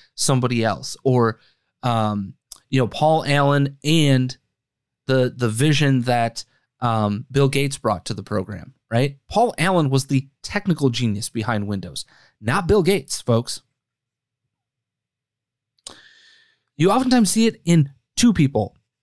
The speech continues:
not one. So I want you to think through that. That's why I brought this up. In five years, where's your freedom? This is what he's thinking through. How do I make this company turn into something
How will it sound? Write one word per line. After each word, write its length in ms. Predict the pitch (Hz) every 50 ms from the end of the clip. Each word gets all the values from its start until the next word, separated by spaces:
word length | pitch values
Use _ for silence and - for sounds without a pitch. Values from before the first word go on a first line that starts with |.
| _ _ _ _ _ -
not 200 | 117 123 143 -
one. 320 | 175 185 175 123 - - - _ _ _ _ _ _ _ _ _ _ _ _ _ _ _ _ _ _ _ _ _ _ _ _ _ _ _ _ _ _ _ _ _ _ _ _ _ _ _ _ _ _ _ _ _ _ _ _ _ _ _ _ _ _ _ _ _ _ _ _ _ _ _
So 160 | - - 220
I 140 | - - 208
want 200 | 233 277 269 -
you 80 | 285 254
to 60 | 202
think 260 | - - 220 208 175
through 280 | - - 180 180 185 156
that. 300 | 131 - - - _ _ _ _ _ _ _ _ _ _
That's 160 | - 208 -
why 100 | 269 262
I 40 | 240
brought 220 | 202 208 208 202
this 160 | - 175 - 226
up. 220 | 190 147 - _ _ _ _ _ -
In 100 | 160 175
five 380 | 160 - - 202 226 247 226
years, 260 | 214 233 214 139 117 120
where's 360 | 117 147 196 208 202 180 -
your 140 | 196 185 175
freedom? 420 | - - 175 165 139 131 143 - _ _ _ _ _ _ _ _ _ _ _ _ _ _ - - - - - -
This 260 | 101 113 190 233 -
is 100 | 254 214
what 140 | 185 180 165
he's 160 | 160 165 -
thinking 320 | - 165 160 - 139 123 113
through. 300 | - - 170 139 - - _ _ _ -
How 120 | - 254
do 100 | - 247
I 100 | 233 208
make 440 | 135 113 123 185 202 185 185 - - _ _ _ _ _ _
this 320 | 135 127 135 190 220 214 -
company 540 | - - 208 202 - 190 156 143 139 139 - - _ _
turn 220 | - - 175 170 165
into 280 | 165 160 147 - 151 135
something 520 | - - 190 208 202 - 143 131 131 127